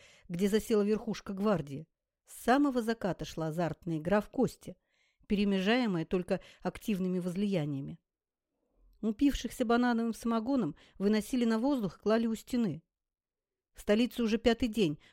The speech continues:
продолжались празднества в честь пятисотлетнего юбилея любимого императора. По такому случаю в Черную Звезду съехались все без исключения потомки великого Чаки. Прибыли даже самые молодые внуки и правнуки,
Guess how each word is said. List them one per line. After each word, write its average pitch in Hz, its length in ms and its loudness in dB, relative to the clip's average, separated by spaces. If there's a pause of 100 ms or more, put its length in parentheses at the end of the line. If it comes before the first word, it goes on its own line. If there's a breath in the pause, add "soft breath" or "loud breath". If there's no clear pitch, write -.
продолжались 185 600 2
празднества 156 560 -2
в - 40 -10
честь - 300 -8 (220 soft breath)
пятисотлетнего 196 840 -2
юбилея 160 500 -2
любимого 175 560 -4
императора. 165 640 -6 (880)
По - 80 -2
такому 214 400 0
случаю 277 500 -4 (260 soft breath)
в - 40 -20
Черную 262 400 2
Звезду 240 400 -2
съехались 233 560 -2 (220 soft breath)
все - 260 0
без 233 220 -2
исключения 208 640 -2
потомки 240 580 -2 (200 soft breath)
великого 196 560 0
Чаки. - 480 -6 (960)
Прибыли 202 320 2
даже 208 240 2
самые 214 380 0
молодые 202 440 2
внуки 202 360 -2
и - 20 0
правнуки, 180 640 0